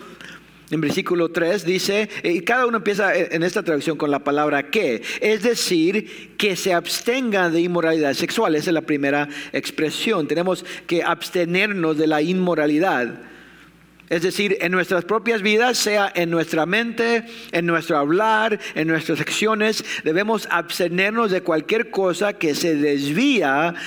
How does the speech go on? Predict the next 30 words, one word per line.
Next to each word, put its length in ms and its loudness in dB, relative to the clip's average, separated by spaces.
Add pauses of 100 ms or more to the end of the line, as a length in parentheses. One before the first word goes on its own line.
(160)
del 220 0
diseño 580 0
de 120 2
Dios 480 0
para 380 2
el 80 0
sexo 480 -2
o 120 0
para 280 0
la 260 2 (200)
intimidad 540 0
romántica. 840 -2 (1120)
Y 100 0
ya 120 2
lo 80 0
hemos 180 0
dicho, 300 0
el 100 2
diseño 440 0
de 80 2
Dios 240 2
no 100 2
es 160 -2
complicado, 840 0
es 180 0
que 160 0
la 200 2
intimidad 640 0
sexual 500 0
sea 320 0